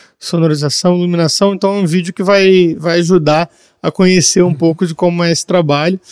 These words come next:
né? Além de, pra quem não conhece, conhecer também o trabalho do Sardinha, né? Do Júnior Vidal, que é um trabalho muito, muito bom também.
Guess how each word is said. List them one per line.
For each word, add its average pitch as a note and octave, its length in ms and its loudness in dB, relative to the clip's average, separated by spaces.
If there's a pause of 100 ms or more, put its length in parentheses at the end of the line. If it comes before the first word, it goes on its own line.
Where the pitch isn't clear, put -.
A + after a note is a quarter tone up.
(200)
né? G3 140 0
Além A3 280 4
de, A#3 180 -2
pra A#3+ 160 -8
quem A3+ 200 -2
não A3+ 120 -2
conhece, G#3+ 640 -2 (320)
conhecer F#3+ 380 -2
também F3 260 -4
o E3 40 -6
trabalho E3+ 300 -2
do D#3 120 -4
Sardinha, F3 600 -2
né? E3 140 -2
Do D3+ 100 -2
Júnior D#3+ 240 -2
Vidal, D3+ 400 -2
que - 80 -20
é D#3+ 40 -8
um - 20 -8
trabalho D3 420 -2 (540)
muito, D#3+ 800 0
muito D#3+ 360 -4
bom D3+ 260 0
também. D#3 480 -4